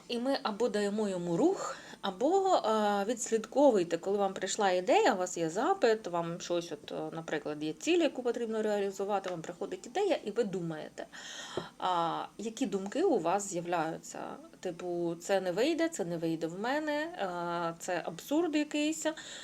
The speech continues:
це не потрібно там людям чи тій аудиторії, з якою ви працюєте", там, і так далі, і так далі. Тобто якийсь, можливо, внутрішній критик. І тут важливо згадати, вчора я проводила,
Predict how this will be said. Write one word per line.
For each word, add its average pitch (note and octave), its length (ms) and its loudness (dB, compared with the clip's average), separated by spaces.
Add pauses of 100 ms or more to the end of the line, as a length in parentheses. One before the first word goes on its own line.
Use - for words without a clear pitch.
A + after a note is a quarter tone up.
(360)
це G#3 120 -4
не F#3+ 120 -4
потрібно E3+ 560 -6
там E3 280 -8
людям C#4+ 480 4
чи C4+ 120 -10
тій F3 200 -4
аудиторії, B3+ 640 2
з C4+ 60 -4
якою B3+ 360 0
ви A#3 140 2
працюєте", A3 600 0
там, E3+ 200 -8
і C#4+ 140 4
так G3 200 2
далі, A3+ 260 4
і G3+ 60 2
так F#3+ 200 -4
далі. F3+ 320 -2
Тобто - 520 -4
якийсь, A#3+ 600 0 (580)
можливо, F#3 420 0
внутрішній F3 600 -2
критик. C4 720 4
І F#3 720 0
тут D#4+ 240 -4
важливо G3 400 2
згадати, G3 640 0
вчора F3+ 320 -2
я E3 120 0
проводила, E3 640 -2